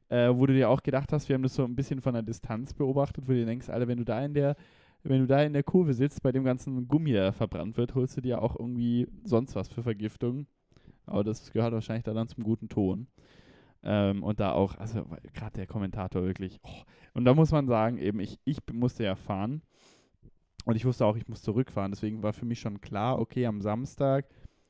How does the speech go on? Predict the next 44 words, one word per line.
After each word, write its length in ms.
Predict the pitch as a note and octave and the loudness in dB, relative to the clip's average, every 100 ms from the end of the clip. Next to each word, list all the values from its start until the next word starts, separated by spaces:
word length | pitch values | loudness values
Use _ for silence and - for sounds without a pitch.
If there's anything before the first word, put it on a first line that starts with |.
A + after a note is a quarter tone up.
| - _ | -20 _
äh, 320 | - A2 G#2+ F2 | 0 4 4 2
trinke 280 | - A#2+ A2 | -4 -8 -8
ich 100 | G#2 | -6
eigentlich 220 | G2 - | -6 -6
so 140 | A2 A2 | -4 -2
gut 160 | G#2 | -2
wie 80 | G2+ | -2
gar 220 | F2+ F2 | -6 -6
nichts 240 | F#2 - - | -6 -8 -8
mehr. 160 | E2 | -8
Also, 200 | F2 E2+ D#2 | -6 -4 -4
weil 180 | E2 | -4
da 140 | D2+ F#2 | -4 -6
muss 300 | F#2+ G2+ G#2+ | -6 -6 -6
ich 100 | G#2 | -6
einfach, 220 | F#2 G#2+ | -6 -6
wir 120 | A#2 | -6
mussten 300 | A#2 A2+ - | -6 -6 -4
da 100 | G2 | -6
fünfeinhalb 520 | G2 A#2 G#2+ G2+ F#2 | -4 -6 -6 -6 -6
Stunden 220 | - G#2+ G2+ | -4 -6 -4
hinfahren, 380 | A#2 C#3 A#2+ A2+ | -8 -6 -4 -2
da 60 | |
weiß 100 | F#2+ | -2
ich, 80 | F#2+ | -4
okay, 180 | G#2+ - | -8 -6
nee, 160 | G2+ G#2 | -4 -4
da 460 | G#2+ _ _ - G#2+ | -6 _ _ -14 -8
muss 100 | G#2 | -8
ich 100 | A2 | -6
fit 200 | - C#3 | -6 -6
sein 180 | F#2 F#2 | -4 -2
am 80 | F#2 | -4
nächsten 260 | F#2 - | -6 -8
Tag. 260 | G2+ G2 A#2+ | -8 -8 -4
Aber 140 | G3 | -2
dafür 240 | G3+ C3+ C3+ | -2 0 0
habe 80 | |
ich 60 | B2 | -2
dann 120 | B2 | -4
gedacht, 200 | A#2 A2 | -4 -4
naja, 160 | - G#2 | -4 -6
am 120 | G#2 | -6
Freitag 420 | - G2 A2+ B2 | -6 -4 -2 -4